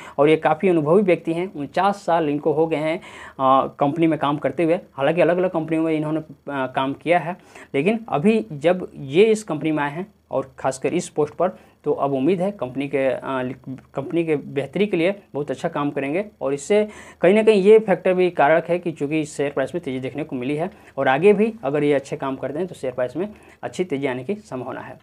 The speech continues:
उम्मीद करता हूँ ये अपडेट आपको पसंद आया होगा, जानकारी अच्छी लगी होगी। मन में कोई भी सवाल है, कोई शंका है, डाउट है तो उस कमेंट में ज़रूर पूछें, मैं उसका रिप्लाई दूंगा। मिलते हैं नेक्स्ट वीडियो में, तब तक के लिए धन्यवाद,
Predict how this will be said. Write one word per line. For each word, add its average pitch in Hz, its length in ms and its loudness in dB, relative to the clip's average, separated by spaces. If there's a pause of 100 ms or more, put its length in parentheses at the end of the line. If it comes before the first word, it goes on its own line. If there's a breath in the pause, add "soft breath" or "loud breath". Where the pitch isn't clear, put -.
(360 loud breath)
उम्मीद 220 200 2
करता 220 220 6
हूँ 226 80 4
ये 208 40 6
अपडेट 175 240 4
आपको 160 180 4
पसंद 156 360 0
आया 156 100 6
होगा, 160 240 -2
जानकारी 127 320 -2
अच्छी 147 180 -6
लगी 170 180 2
होगी। 165 240 -2 (340 loud breath)
मन 156 100 0
में 180 120 2
कोई 180 200 2
भी 180 100 -2
सवाल 165 300 4
है, 170 60 2
कोई 165 140 -4
शंका 143 300 -4
है, 156 140 -2
डाउट 143 240 0
है 147 80 -6
तो 147 80 -6
उस 147 100 -10
कमेंट 147 240 -4
में 135 100 -4
ज़रूर 131 200 -4
पूछें, 175 260 -8
मैं 131 300 -12
उसका 127 180 -12
रिप्लाई 131 240 -2
दूंगा। 165 320 -2 (380 loud breath)
मिलते 165 220 -2
हैं 208 80 4
नेक्स्ट 190 200 0
वीडियो 180 180 0
में, 202 120 0
तब 214 160 -18
तक 131 80 -10
के 135 60 -8
लिए 139 100 -4
धन्यवाद, 170 400 0